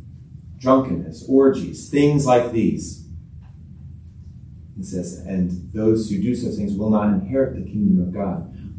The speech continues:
But, what does he say? "The fruit of the Spirit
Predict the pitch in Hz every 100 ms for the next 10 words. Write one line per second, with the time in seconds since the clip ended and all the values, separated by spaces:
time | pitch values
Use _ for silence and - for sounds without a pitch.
0 | - 170 - - - - - - - 107
1 | 107 - 101 190 - - - - - -
2 | - - - - - - - - - -
3 | - - - 131 165 - - - - -
4 | - - - - - 98 95 - - -
5 | 107 95 - -